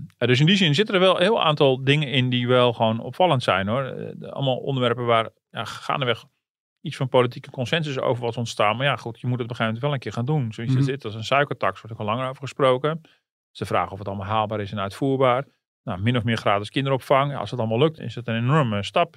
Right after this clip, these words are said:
Speaker 1: Er wordt voorgesorteerd op rekeningrijden. Dat gaat nog heel lang duren voordat het er uiteindelijk is. Ja, als ze dat gaan doen, is het natuurlijk een, echt een grote stap.
Speaker 2: Mhm.
Speaker 1: Het honderdduizend woningen per jaar bouwen. Ja, als dat allemaal lukt,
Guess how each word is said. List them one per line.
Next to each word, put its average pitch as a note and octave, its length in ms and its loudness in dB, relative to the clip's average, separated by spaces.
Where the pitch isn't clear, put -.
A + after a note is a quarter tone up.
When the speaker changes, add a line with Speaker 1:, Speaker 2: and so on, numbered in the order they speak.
Speaker 1:
Er - 300 -18
wordt G#2 200 -8
voorgesorteerd A2+ 540 -2
op - 80 -10
rekeningrijden. C#3 960 4
Dat G#2+ 160 -12
gaat G#2+ 140 -4
nog G2+ 100 -8
heel A#2 120 -2
lang A#2 200 0
duren A#2 280 0
voordat A2+ 260 -2
het - 60 -6
er A2+ 60 -2
uiteindelijk A2+ 380 -2
is. D3+ 280 -2
Ja, B2 120 -4
als - 220 -2
ze - 80 -6
dat G2+ 140 -2
gaan - 180 -8
doen, D3 240 2
is G2+ 140 -8
het G#2 100 -14
natuurlijk G#2+ 260 -8
een, - 60 -14
echt - 180 -12
een - 60 -20
grote C#3 280 0
stap. - 340 0
Speaker 2:
Mhm. C#3 220 4
Speaker 1:
Het A2+ 120 -8
honderdduizend A#2 580 4
woningen C#3 320 4
per A#2+ 100 0
jaar G#2 260 4
bouwen. G#2+ 420 2
Ja, G#3 100 -6
als C3 120 0
dat C3 120 -4
allemaal A#2 200 2
lukt, D3+ 360 0